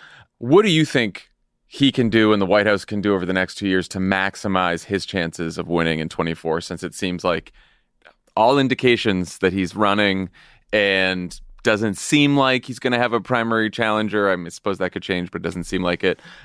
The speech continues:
If you were advising him on how to keep the Republican-leaning voters he won in twenty twenty in the fold, what would you tell him?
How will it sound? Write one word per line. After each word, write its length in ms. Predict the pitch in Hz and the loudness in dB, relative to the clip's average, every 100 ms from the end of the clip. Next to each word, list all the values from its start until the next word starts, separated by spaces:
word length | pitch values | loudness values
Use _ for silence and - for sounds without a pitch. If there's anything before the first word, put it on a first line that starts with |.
| - | 0
If 240 | 147 160 | 2 2
you 100 | 175 170 | 2 4
were 140 | 151 | 4
advising 600 | 127 113 120 123 113 104 | 2 2 2 2 0 -2
him 420 | 98 113 87 71 - _ _ _ _ | 0 0 0 -2 -14 _ _ _ _
on 280 | 110 101 98 | 0 0 0
how 180 | 104 110 | 0 0
to 80 | 101 | 0
keep 460 | - - 127 117 - _ _ _ | -4 -4 -4 -4 -12 _ _ _
the 100 | - | -4
Republican-leaning 1200 | 104 104 - 131 127 123 117 110 110 107 101 101 - | -2 -2 -2 0 0 -2 -2 0 2 2 0 -2 -6
voters 720 | 87 101 95 92 92 87 - - | -4 2 4 4 2 -2 -8 -10
he 140 | 107 | -6
won 280 | 95 95 92 | -2 0 0
in 100 | 87 | -2
twenty 300 | - 98 92 | -6 -6 -6
twenty 460 | 85 98 90 85 - | -6 -6 -4 -6 -4
in 280 | 107 104 101 | -2 0 0
the 60 | |
fold, 800 | 87 - 107 95 85 67 64 - _ _ _ - | -4 -2 0 2 0 -4 -10 -18 _ _ _ -10
what 120 | 87 | -6
would 160 | 85 | -6
you 80 | 80 | -6
tell 200 | - - | -14 -14
him? 840 | - _ _ _ _ _ _ - | -16 _ _ _ _ _ _ -20